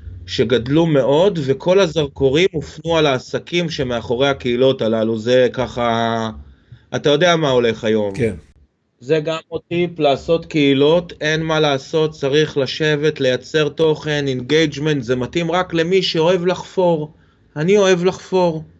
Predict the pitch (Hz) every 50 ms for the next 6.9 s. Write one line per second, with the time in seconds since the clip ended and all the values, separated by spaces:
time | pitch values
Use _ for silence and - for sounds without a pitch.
0 | _ _ _ _ _ _ _ _ _ _ _ _ _ _ _ - 95 92 90 87
1 | 87 87 85 80 - - 123 123 110 107 107 107 110 110 110 131 123 120 110 -
2 | - 95 85 - _ _ _ - 113 101 101 101 101 101 101 101 - - 104 110
3 | 104 95 101 101 104 104 101 95 95 95 90 - 110 101 - 98 95 92 95 92
4 | - - - - - - 202 208 202 196 190 185 180 170 160 156 156 - _ _
5 | _ - 151 151 147 123 - - 214 208 196 175 151 123 110 113 107 - _ _
6 | _ _ _ _ _ _ 120 131 131 139 151 156 165 170 170 147 135